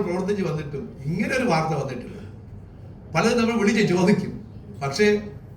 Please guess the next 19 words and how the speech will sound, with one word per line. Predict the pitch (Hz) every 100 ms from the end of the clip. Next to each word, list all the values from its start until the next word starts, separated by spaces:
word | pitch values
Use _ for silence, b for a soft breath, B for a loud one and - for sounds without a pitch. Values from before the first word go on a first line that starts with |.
| -
ഈ | 147 147 143
ഇങ്ങനെ | 196 254
ഒരു | 247 196
വാർത്ത | 185 214 226
വരുമ്പോ | 214 214 214 214 - - - - 160
ഇപ്പൊ | 160 233 220
തന്നെ | 214 233 202 -
ഒരുപാട് | 175 214 240 233
പേര് | 220 180
ചർച്ച | 165 214
തുടങ്ങിയിട്ടുണ്ട്. | 202 160 143 117 107 - 160
എന്താണ് | 208 202 175
ചർച്ച? | 160 - - -
അത് | 147 147
അങ്ങനെയുള്ള | 160 214 220 202
മാധ്യമങ്ങളിലാണല്ലോ | 202 226 226 214 202 160 139
വന്നത്. | 160 135 107 -
ചർച്ച | 151 202 220
തുടങ്ങിയിട്ടുണ്ട്. | 170 156 143 120 110